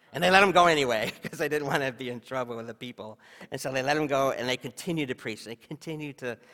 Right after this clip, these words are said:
move. Read the book of Acts. What happened? What would happen if we would share this good news?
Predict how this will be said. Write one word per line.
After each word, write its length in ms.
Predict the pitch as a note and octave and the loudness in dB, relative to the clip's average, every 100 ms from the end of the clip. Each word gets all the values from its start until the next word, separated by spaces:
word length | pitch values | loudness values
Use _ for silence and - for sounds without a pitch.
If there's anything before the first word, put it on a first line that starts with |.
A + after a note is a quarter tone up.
| _ | _
move. 260 | A#2+ A#2 A2 | -10 -8 -8
Read 160 | B2+ | -10
the 60 | A2 | -10
book 180 | A2 A2+ | -12 -12
of 80 | - | -14
Acts. 440 | A#2 - - - _ _ _ _ _ _ _ _ _ _ _ _ _ _ _ _ _ _ _ _ _ _ - | -18 -20 -20 -20 _ _ _ _ _ _ _ _ _ _ _ _ _ _ _ _ _ _ _ _ _ _ -6
What 140 | E3+ | -4
happened? 500 | D3+ D3 - A2+ G#2+ - | -4 -8 -8 -10 -12 -18
What 160 | D3 F3 | -10 -8
would 100 | D#3 | -8
happen 500 | D3+ C#3 - A#2+ A#2 _ _ _ _ | -10 -12 -12 -16 -18 _ _ _ _
if 200 | C#3 - | -14 -12
we 460 | B2 D3+ D#3+ B2 G#2+ _ _ _ | -10 -8 -8 -12 -18 _ _ _
would 120 | A#2 A#2 | -16 -12
share 220 | B2 A2 | -8 -8
this 140 | G#2+ | -10
good 180 | - G2 | -12 -12
news? 320 | G2 G2+ - | -12 -16 -18